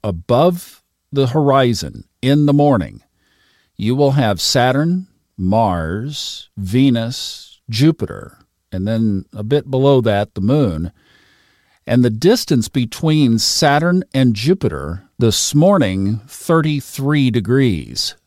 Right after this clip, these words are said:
So that's about thirty-three and a half, actually. So still, when you're looking at Saturn up there,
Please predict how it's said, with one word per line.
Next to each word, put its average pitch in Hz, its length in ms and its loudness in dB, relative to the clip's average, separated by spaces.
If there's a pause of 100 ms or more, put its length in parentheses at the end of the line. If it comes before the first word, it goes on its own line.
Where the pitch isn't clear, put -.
(100)
So 113 160 -2
that's 117 640 -2
about 107 340 -2
thirty-three 139 680 0
and 101 100 2
a 85 80 0
half, 78 480 -2
actually. 80 520 -10
So 101 380 -2 (540)
still, 156 600 4
when 127 200 4
you're 123 180 4
looking 147 400 2
at 98 200 -2
Saturn 156 500 2
up 156 200 -2
there, 127 560 2